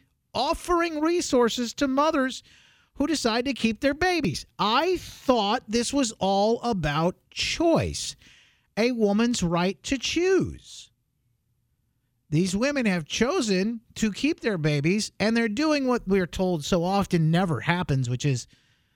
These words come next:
they're actually being supported by members of the community, members who actually believe in life. So they're coming alongside these women and offering them resources and help. And these places are being attacked. They're being firebombed.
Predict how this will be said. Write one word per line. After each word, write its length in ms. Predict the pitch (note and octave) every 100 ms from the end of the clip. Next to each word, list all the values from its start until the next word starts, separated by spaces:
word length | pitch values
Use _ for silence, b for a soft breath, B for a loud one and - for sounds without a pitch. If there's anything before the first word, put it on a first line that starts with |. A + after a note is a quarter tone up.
| b
they're 120 | C3
actually 260 | E3+ - G3
being 180 | F3+ F3+
supported 500 | - F#3 D#4+ D#4+ A#2+
by 120 | C3
members 320 | D3 F3 E3+
of 60 | F3+
the 80 | F3+
community, 440 | G3 A3 A3 C#3+
members 360 | D3+ G3 A3+ -
who 160 | G3
actually 340 | F3+ G3 G#3 F#3
believe 760 | D#3+ D#3 D#3+ A#3+ A#3+ F#3 D#3
in 120 | D#3
life. 300 | D3 D3+ D3
So 200 | - F3+
they're 140 | F3 F3+
coming 500 | - A3 A3+ F3+ C3 b b b b b
alongside 640 | E3+ F#3 G3+ F#3+ F3+ G#3 A3
these 180 | E3+
women 200 | D#3 D3
and 100 | D3
offering 380 | D3 F3+ - G#3
them 180 | E3+ D3+
resources 640 | F3 G3+ G3+ F3 C#3+ B2+ B2+
and 120 | B2+
help. 400 | C3+ G#3 F3+ - - _ _ _ _ _ _ _ _ _ _ _ _ _ _ _ _ _ _ _ _ _ _ _ _ _ _ _ _ _ _
And 160 | C3+ C3
these 240 | E3 G3+
places 420 | - F3 C#3 C3+
are 80 | C#3+
being 240 | C3 C3 B2+
attacked. 380 | - F3 D#3
They're 80 | C3
being 220 | B2+ B2+
firebombed. 680 | A#2 E3 E3 C#3 G2 C2+ G1+